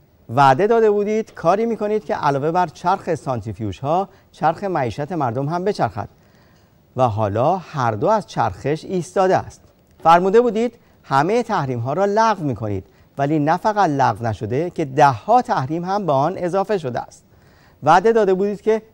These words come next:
احترام پاسپورت ایرانی را حفظ می‌کنید، اما امروز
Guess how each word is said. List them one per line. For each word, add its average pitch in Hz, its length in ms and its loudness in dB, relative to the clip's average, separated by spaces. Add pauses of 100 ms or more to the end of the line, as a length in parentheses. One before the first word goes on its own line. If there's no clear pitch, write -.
احترام 160 720 2 (240)
پاسپورت 196 540 2
ایرانی 143 440 2
را 208 120 4
حفظ 220 360 0
می‌کنید، 107 380 -4
اما 180 200 2
امروز 175 500 2